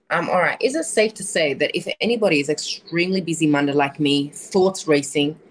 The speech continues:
anxious, that it's best that they put their entrepreneurial goals on hold for the day and go meditate, go out in nature, because it will help them co-create the reality they want more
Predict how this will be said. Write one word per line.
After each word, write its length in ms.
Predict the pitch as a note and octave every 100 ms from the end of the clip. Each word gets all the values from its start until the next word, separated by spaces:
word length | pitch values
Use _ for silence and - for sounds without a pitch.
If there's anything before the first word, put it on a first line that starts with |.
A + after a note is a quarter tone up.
| -
anxious, 680 | A#3+ A#3+ - B2+ - - - - -
that 200 | - D#3+ -
it's 160 | E3
best 540 | D3+ G#3 A3 G3 - - _
that 100 | D#3
they 80 | E3+
put 160 | E3+ G3
their 120 | -
entrepreneurial 680 | E3+ G3+ G3+ F#3 E3+ E3 D#3+
goals 380 | D3+ D3+ - - -
on 160 | G3+ G3
hold 360 | F3 F#3+ F#3+
for 80 | F#3
the 120 | D3+
day 340 | D3+ C3 D#3 G#3+
and 260 | - D3 C#3
go 200 | D#3+ D#3
meditate, 560 | D3+ D3 D#3 E3 D3 C3+
go 120 | D3+
out 120 | D3
in 80 | C#3+
nature, 280 | C#3+ D#3 F#3+
because 280 | E3 D#3+
it 80 | -
will 140 | E3+ D#3
help 320 | E3+ G3+ -
them 180 | D#3 D3
co-create 680 | - E3 D#3+ - E3 D3
the 80 | D#3
reality 540 | D#3 D3+ D#3 D3+ D#3
they 160 | D3+ D3
want 260 | C3+ D3 D#3 E3 -
more 400 | C#3+ E3+ G#3 B3+